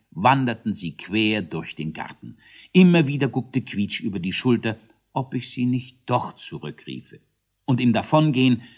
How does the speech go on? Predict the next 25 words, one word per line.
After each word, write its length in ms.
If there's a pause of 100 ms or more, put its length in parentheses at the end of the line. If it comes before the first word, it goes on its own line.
(140)
schienen 480
er 320
und 200
Knille 480 (180)
immer 400 (100)
kleiner 500
zu 200
werden. 360 (520)
Es 160
war 80
ein 140
rührendes 720
Bild. 440 (1040)
Zur 200
Ehre 260
der 120
Mogler 340
sei 180
gesagt, 420 (200)
dass 200
sie 120
nun 360
betretene 720
Gesichter 520
machten. 480